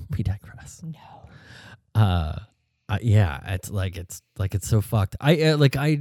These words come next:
Speaker 1: you know what? Like, YouTube has been great. I, I, like, I'm really glad that I, I don't work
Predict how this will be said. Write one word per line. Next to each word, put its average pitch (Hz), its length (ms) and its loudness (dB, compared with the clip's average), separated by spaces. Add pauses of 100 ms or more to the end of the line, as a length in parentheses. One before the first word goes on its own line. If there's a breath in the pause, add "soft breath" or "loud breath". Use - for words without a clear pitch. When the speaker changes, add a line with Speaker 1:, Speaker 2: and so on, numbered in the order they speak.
Speaker 1:
you 131 280 -2
know 135 140 2
what? 139 360 0
Like, 107 280 2
YouTube 98 580 0
has 87 120 -2
been 90 600 -6 (500)
great. 107 440 2
I, 135 140 8
I, 135 200 4
like, 123 240 2
I'm 139 240 6
really 127 180 8
glad 104 380 2
that 95 320 2
I, 95 140 -2 (280)
I 110 60 -2
don't 98 260 2
work 98 360 -2